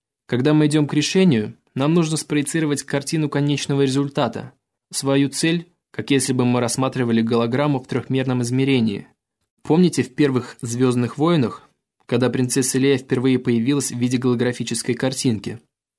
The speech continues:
Наверное, тогда мы впервые узнали, что такое голограмма. Здесь вам необходимо связать в одно целое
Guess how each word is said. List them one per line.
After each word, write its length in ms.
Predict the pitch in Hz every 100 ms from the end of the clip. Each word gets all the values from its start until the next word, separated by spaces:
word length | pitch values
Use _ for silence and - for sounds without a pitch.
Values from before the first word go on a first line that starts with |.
| _
Наверное, 420 | - 123 156 151 135
тогда 280 | 131 143
мы 100 | 151
впервые 420 | 135 - 131 139 135
узнали, 520 | 123 139 156 117 113 _ _ _ _
что 180 | - 123
такое 300 | 127 139 123
голограмма. 680 | 123 131 139 139 110 110 - _ _ _ _ -
Здесь 340 | 123 160 180
вам 200 | 156 151
необходимо 500 | 143 135 143 143 156
связать 460 | 135 131 127 143 139
в 100 | 127
одно 220 | 127 135
целое 640 | 131 - 156 143 117 120